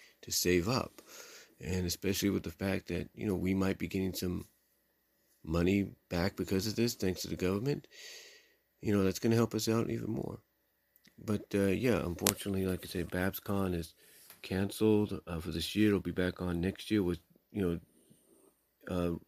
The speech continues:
basically, you know, resuming what would have left off.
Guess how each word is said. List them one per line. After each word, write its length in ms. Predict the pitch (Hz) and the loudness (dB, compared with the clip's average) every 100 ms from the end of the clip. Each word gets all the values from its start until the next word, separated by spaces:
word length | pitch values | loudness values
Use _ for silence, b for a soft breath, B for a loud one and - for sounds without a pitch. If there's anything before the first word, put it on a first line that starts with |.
| - | 2
basically, 480 | 101 92 110 95 92 B B B B B _ _ _ - | 4 4 4 2 0 B B B B B _ _ _ -2
you 80 | |
know, 120 | 95 85 | 2 2
resuming 580 | 82 87 101 101 98 | 2 4 6 6 6
what 200 | 95 85 | 6 4
would 180 | 73 95 | 2 0
have 140 | 90 85 | 0 -2
left 280 | 92 - | -2 -2
off. 380 | 87 92 131 - | -4 -2 -4 -8